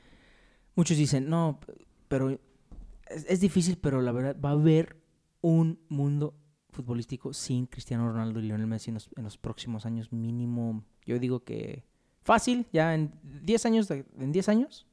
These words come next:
dos mil treinta, ya. Es más, van a estar dirigiendo, si acaso, si es que se deciden, van a estar dirigiendo, entonces hay que disfrutarlos mientras se pueda porque se está acabando esta, esta gloriosa generación, esta gloriosa época de oro del fútbol.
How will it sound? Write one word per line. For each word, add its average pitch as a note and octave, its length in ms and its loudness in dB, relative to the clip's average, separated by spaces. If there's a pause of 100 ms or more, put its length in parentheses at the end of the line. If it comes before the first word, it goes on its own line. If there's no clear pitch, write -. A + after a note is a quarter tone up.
(400)
dos B2+ 180 -4
mil E3 440 0 (220)
treinta, F3 380 -2 (420)
ya. - 440 -14 (420)
Es D#3+ 80 0
más, D#3 160 2
van D#3 120 2
a - 20 2
estar E3 180 4
dirigiendo, B2+ 520 0
si - 120 -14
acaso, - 260 -14
si A2+ 120 -6
es A2 80 -6
que C3+ 100 -8
se A#2+ 100 -2
deciden, C#3+ 360 -4
van C#3 100 -4
a C#3 40 -4
estar D3 180 -2
dirigiendo, B2+ 360 -2
entonces G#2+ 380 -6 (720)
hay C#3+ 140 2
que D3 100 2
disfrutarlos B2+ 480 0
mientras A2+ 260 -4
se A2 100 -8
pueda A#2+ 260 -2
porque G2+ 520 -8
se - 260 -10
está A#2 160 -6
acabando A#2 340 -2
esta, G#2+ 380 -8 (260)
esta C3 180 -8
gloriosa A2+ 540 0
generación, G#2+ 400 -6
esta A#2 140 -8
gloriosa A2 440 -6 (100)
época B2+ 420 -2
de A2+ 120 2
oro A2 220 6
del G2+ 120 0
fútbol. G2+ 380 -4